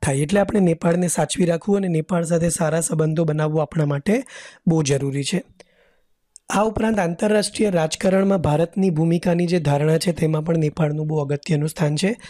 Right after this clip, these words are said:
કે ભારત એના પાડોશી દેશો સાથે કેવું બિહેવિયર કરે છે, બરાબર?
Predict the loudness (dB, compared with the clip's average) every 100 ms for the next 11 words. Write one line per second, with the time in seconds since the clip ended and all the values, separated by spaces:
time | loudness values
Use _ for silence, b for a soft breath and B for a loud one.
0 | B B -4 -2 0 0 0 0 -2 -4
1 | -6 -2 0 2 0 2 0 0 0 0
2 | 0 0 0 0 0 2 2 2 2 0
3 | 0 -2 -2 -2 -4 -6 B B B B
4 | -4 0 0 -4